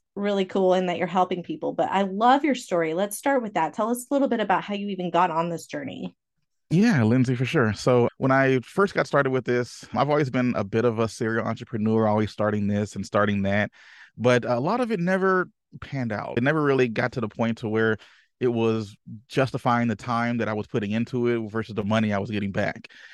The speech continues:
Speaker 2: It ended up just kind of being just a waste, or I just make a couple hundred bucks here, a couple hundred bucks there. But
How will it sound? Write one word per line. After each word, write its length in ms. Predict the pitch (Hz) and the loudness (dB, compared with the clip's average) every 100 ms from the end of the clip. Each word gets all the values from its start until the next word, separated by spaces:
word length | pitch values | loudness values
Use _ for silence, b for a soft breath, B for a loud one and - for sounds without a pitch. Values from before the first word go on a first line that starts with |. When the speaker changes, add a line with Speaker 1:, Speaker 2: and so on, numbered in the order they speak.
| - | -6
Speaker 2:
It 120 | 113 | -2
ended 140 | 120 127 | 0 0
up 60 | 113 | 0
just 120 | - | -2
kind 140 | 120 | -2
of 60 | 110 | 0
being 200 | 113 113 | 0 0
just 220 | 110 - - | -2 -8 -8
a 60 | |
waste, 460 | 95 113 120 120 - | -2 2 2 0 -2
or 160 | 101 107 | -2 -2
I 60 | |
just 160 | 104 101 | -4 -8
make 100 | 101 | -8
a 40 | |
couple 240 | - 110 104 | -4 -2 0
hundred 260 | 107 101 | 0 0
bucks 220 | 101 101 | -4 -4
here, 60 | 107 | -4
a 40 | |
couple 220 | - 101 104 | -4 -4 -4
hundred 180 | 104 | -4
bucks 180 | 104 - | -6 -4
there. 200 | 117 107 | -4 -2
But 220 | 104 101 | -2 -4